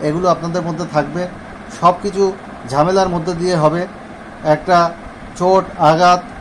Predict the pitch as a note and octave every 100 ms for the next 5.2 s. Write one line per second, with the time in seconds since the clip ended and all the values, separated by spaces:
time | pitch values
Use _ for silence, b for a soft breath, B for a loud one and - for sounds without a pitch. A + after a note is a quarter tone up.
0 | - C#3+ D#3 D#3+ F#3 E3+ F3 F3 - -
1 | - - D3+ F#3 D#3 D3 D#3+ D3+ D#3+ D3+
2 | F3 E3+ F3 F3+ - - - - F#3+ F#3+
3 | F3+ F3+ F#3 F3+ F3+ F3 E3+ E3 D3+ E3
4 | - E3+ D#3+ E3 E3+ E3 E3+ F3 E3+ E3
5 | E3+